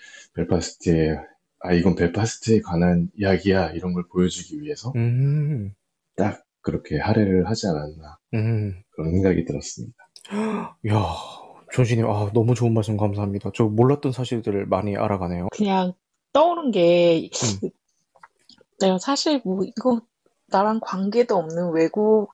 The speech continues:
Speaker 3: 얘긴데
Speaker 2: 음.
Speaker 3: 내가 왜 이렇게 공감이 가고
Speaker 2: 음.
Speaker 3: 이렇게 마음에 와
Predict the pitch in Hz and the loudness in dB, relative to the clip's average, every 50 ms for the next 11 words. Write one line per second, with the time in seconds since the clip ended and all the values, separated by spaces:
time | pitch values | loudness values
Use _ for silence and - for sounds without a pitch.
0 | - 139 156 156 147 175 185 180 160 165 147 147 151 156 160 160 156 156 151 147 | -2 0 0 2 2 2 2 2 4 4 4 6 6 6 6 6 6 4 2 2
1 | 160 123 113 107 107 107 107 107 107 180 202 214 220 196 175 180 196 208 190 170 | 2 2 4 4 4 4 4 4 4 4 4 6 4 4 4 4 4 4 4 4
2 | 156 165 180 202 202 - - - 202 175 175 175 - 190 185 185 185 226 226 220 | 2 2 2 0 0 -2 -4 0 2 2 2 2 0 0 0 2 4 4 4 2
3 | 202 190 - - 185 - - 175 170 160 165 165 170 180 185 180 170 160 151 156 | 0 -6 -12 -16 -20 -12 -8 -6 -6 -4 -2 -2 -2 -2 0 0 -2 -4 -4 -10
4 | - - - 120 104 95 87 90 - - - - - - _ _ _ _ - 214 | -16 -14 -10 -8 -8 -8 -8 -8 -10 -12 -14 -16 -18 -20 _ _ _ _ -4 -2
5 | 240 - - 262 247 233 208 185 - _ _ _ _ _ _ _ _ _ 185 190 | 0 2 4 4 6 6 4 0 -2 _ _ _ _ _ _ _ _ _ 0 2
6 | 190 208 226 240 233 214 185 180 180 185 185 190 185 185 175 160 156 160 170 175 | 2 2 0 -2 -4 -4 -4 -4 -4 -4 -4 -2 -2 0 2 4 4 6 6 4
7 | 175 | 4